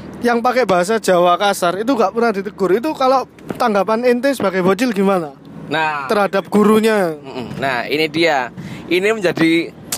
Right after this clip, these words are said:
Speaker 2: pertanyaan besar gitu ya. Apa alasannya gitu
Speaker 1: Guru
Speaker 2: loh?
Speaker 1: besar.
Speaker 2: Hmm, rektor lah.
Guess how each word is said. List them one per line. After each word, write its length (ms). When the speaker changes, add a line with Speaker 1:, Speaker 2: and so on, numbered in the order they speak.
Speaker 2:
pertanyaan 440
besar 280
gitu 200
ya. 100
Apa 400
alasannya 380
gitu 240
Speaker 1:
Guru 100
Speaker 2:
loh? 60
Speaker 1:
besar. 260
Speaker 2:
Hmm, 400
rektor 460
lah. 240